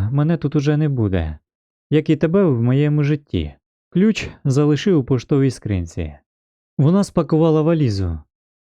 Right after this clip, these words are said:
Лише найнеобхідніше: документи, косметику, ноутбук,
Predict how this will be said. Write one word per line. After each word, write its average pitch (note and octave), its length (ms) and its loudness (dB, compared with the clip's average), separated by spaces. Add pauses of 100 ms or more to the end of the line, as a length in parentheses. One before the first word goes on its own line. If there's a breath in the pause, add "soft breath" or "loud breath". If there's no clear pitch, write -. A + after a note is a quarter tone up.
(220)
Лише F3+ 320 0
найнеобхідніше: A#2 1120 0 (340)
документи, D3 640 0
косметику, B2 800 -2 (440)
ноутбук, C3 600 0